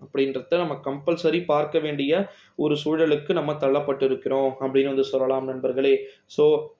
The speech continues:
தமிழ்நாட்டுடைய அரசியல் என்பது இன்னமும் பல்வேறு விதமான திருப்பங்களை கொண்டிருக்க வேண்டிய சூழல்கள் இருக்கிறதை நம்மால் வந்து பார்க்க முடிகிறது. So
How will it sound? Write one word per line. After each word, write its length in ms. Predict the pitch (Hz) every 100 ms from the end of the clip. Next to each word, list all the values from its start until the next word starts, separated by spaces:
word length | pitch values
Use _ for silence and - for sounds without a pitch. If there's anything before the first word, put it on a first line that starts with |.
| 160
தமிழ்நாட்டுடைய 800 | 165 180 180 175 165 165 160 156 - 143
அரசியல் 440 | 156 170 165 156 -
என்பது 300 | 139 139 147 208 202 - 135 151
இன்னமும் 440 | 196 214 220 233 -
பல்வேறு 600 | 143 156 180 185 214 240 220
விதமான 320 | 196 185 170 160
திருப்பங்களை 600 | 185 226 - 208 190 190 190
கொண்டிருக்க 440 | 165 170 170 170
வேண்டிய 460 | 160 156 151 147 131 - - - -
சூழல்கள் 560 | 165 180 170 156 170 175
இருக்கிறதை 520 | 147 151 156 151 147 170 151
நம்மால் 360 | 135 139 143 135
வந்து 140 | 139 139
பார்க்க 300 | 135 135 135
முடிகிறது. 400 | 135 131 139 160 156 - _
So 160 | -